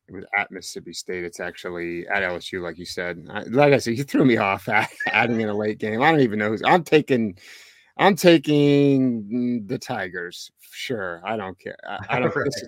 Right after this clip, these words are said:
Speaker 1: this is an unofficial pick for me. L S U needs to win. This would be tough for them to lose this one, and, and, uh, after having lost that game to Florida State. So, uh, give me the Tigers in the, the must-win situation.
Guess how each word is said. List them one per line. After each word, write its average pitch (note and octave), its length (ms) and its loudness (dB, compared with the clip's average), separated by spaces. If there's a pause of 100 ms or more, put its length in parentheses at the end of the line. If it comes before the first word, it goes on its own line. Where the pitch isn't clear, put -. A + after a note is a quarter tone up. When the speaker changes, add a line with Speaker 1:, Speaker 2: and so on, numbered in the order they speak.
(260)
Speaker 1:
this D3+ 100 -4
is D#3 60 -4
an D3 60 2
unofficial C#3+ 540 2
pick C3 240 -2
for A#2 160 -8
me. A2+ 300 -4 (720)
L F#3+ 160 6
S - 160 2
U F#3+ 80 4
needs D3+ 220 2
to B2+ 100 -2
win. A#2+ 220 0
This G#2 160 -6
would A2 80 -8
be A#2+ 100 -4
tough A#2+ 260 -6
for A2+ 120 -8
them A2+ 220 -6
to A2+ 100 -12
lose G#2+ 320 -8
this A#2 240 -8
one, G#2+ 380 -8
and, G2 240 -12
and, F#2+ 360 -12 (100)
uh, - 40 -14
after G2+ 560 -8 (200)
having G#2 280 -8
lost G2+ 220 -8
that G2 80 -8
game G#2 180 -8
to F2+ 80 -12
Florida F#2+ 400 -8
State. - 360 -8
So, F#2+ 300 -8 (460)
uh, G2 380 -2
give C3 200 0
me D3+ 80 4
the C3 120 2
Tigers C3 540 4
in A2+ 160 -2
the, G#2+ 380 -6
the A2 160 -8
must-win A#2+ 680 -4
situation. A2+ 880 -6